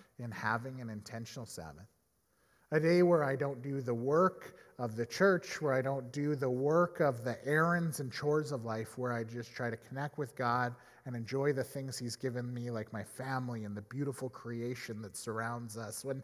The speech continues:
when I take a day to enjoy good food and rest, and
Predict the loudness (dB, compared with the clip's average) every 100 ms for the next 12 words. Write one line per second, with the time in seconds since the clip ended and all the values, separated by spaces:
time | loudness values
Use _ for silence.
0 | -12 -10 -4 -2 -2 0 0 2 2 2
1 | 0 0 -4 -4 0 2 2 0 -16 -12
2 | 2 4 4 -4 4 10 10 8 4 0
3 | -2 2 4 4 4 2 2 4 2